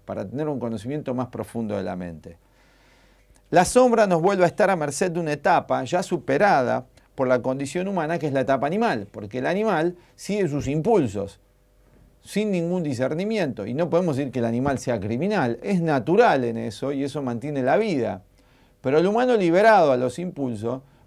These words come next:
vuelve atrás en su evolución y se transforma en un animal, sin serlo. Entonces el individuo, el, el, el humano sí va a tener conflicto al comportarse así. La sombra está, porque todos tenemos estos impulsos.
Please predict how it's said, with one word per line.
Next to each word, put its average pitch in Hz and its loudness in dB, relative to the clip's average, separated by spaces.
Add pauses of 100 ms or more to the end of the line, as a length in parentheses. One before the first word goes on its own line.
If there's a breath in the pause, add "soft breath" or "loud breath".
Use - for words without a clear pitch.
vuelve 233 4
atrás 202 2
en 127 -2
su 120 -4
evolución 147 -2
y 127 -14
se 180 0
transforma 196 0
en 185 -2
un 185 -4
animal, 139 -4
sin 180 -6
serlo. 101 0 (580)
Entonces 143 -4
el 147 -4
individuo, 196 0
el, 135 0
el, 139 -4
el 143 -6
humano 190 0
sí 254 -2
va 175 4
a 113 0
tener 113 -4
conflicto 117 -8
al 104 -6
comportarse 110 -6
así. 98 -10 (2000 soft breath)
La 190 6
sombra 277 6
está, 151 2 (880)
porque 131 -2
todos 226 6
tenemos 175 -2
estos 135 -6
impulsos. 98 -12